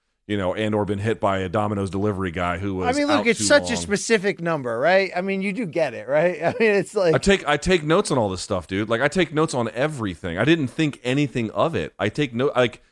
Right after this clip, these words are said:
Speaker 1: does, does no one else take notes? I take a lot of notes. I take notes. It's good for you. You should take notes. But
Speaker 2: You know who used to take
Speaker 1: um,
Speaker 2: a ton of notes?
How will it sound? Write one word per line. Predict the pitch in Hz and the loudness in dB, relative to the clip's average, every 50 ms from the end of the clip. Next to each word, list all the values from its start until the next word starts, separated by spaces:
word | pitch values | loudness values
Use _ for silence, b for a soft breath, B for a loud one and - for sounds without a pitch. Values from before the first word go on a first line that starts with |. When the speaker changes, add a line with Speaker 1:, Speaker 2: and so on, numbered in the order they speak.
| _ _ | _ _
Speaker 1:
does, | - 123 117 104 | -6 -6 -6 -4
does | 95 117 123 107 | -2 -2 -2 2
no | 127 139 | 2 4
one | 147 151 | 4 4
else | 156 147 | 2 2
take | - 170 160 147 | 0 -2 -2 0
notes? | 170 175 175 - | 0 0 0 0
I | - 165 | -2 -2
take | 165 180 143 | 0 0 2
a | 147 | 2
lot | 143 135 | 2 2
of | 131 135 | 2 2
notes. | 143 117 - - - | -2 -2 -4 -6 -10
I | - | -8
take | 104 120 104 107 | -6 -6 -4 -4
notes. | 107 82 71 - - | -4 -6 -6 -8 -12
It's | - 82 - | -16 -14 -8
good | - 123 123 - | -4 -4 -4 -4
for | - 85 | -4 -8
you. | 76 69 | -8 -8
You | 69 85 87 | -10 -12 -14
should | - 98 - | -14 -12 -8
take | - 104 85 | -8 -8 -6
notes. | 92 90 80 69 - - - | -6 -8 -10 -10 -12 -10 -8
But | 85 78 - _ _ _ _ - | -8 -8 -10 _ _ _ _ -12
Speaker 2:
You | 139 165 | -8 -4
know | 214 226 | -2 -2
who | 240 247 | 0 0
used | 220 220 220 214 | -2 -4 -6 -6
to | 220 | -2
take | 196 202 | 0 0
Speaker 1:
um, | 202 196 175 | 2 0 0
Speaker 2:
a | |
ton | - - - 185 196 196 | -2 -2 -2 -2 -2 -2
of | 202 196 | -2 -2
notes? | 196 196 196 202 196 - - _ | 0 0 0 -2 -4 -8 -20 _